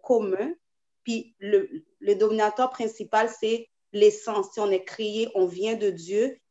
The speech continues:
puis de là va découler le reste. On est capable de trouver l'unité parce que, comme on disait la semaine passée,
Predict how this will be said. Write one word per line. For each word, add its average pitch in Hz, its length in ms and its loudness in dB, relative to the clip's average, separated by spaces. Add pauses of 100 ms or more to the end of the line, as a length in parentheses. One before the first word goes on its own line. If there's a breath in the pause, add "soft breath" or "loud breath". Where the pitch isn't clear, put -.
(200)
puis 214 180 -8
de 208 140 6
là 220 280 6
va 208 160 4
découler 214 520 -2
le 208 160 4
reste. 220 240 -2
On 240 80 -4
est 240 80 -2
capable 247 340 0
de 226 60 4
trouver 208 320 -2
l'unité 185 460 -2
parce 196 200 -8
que, 214 60 -8
comme 254 200 -2
on 233 80 -2
disait 220 240 -4
la 208 120 0
semaine 190 260 0
passée, 220 560 -6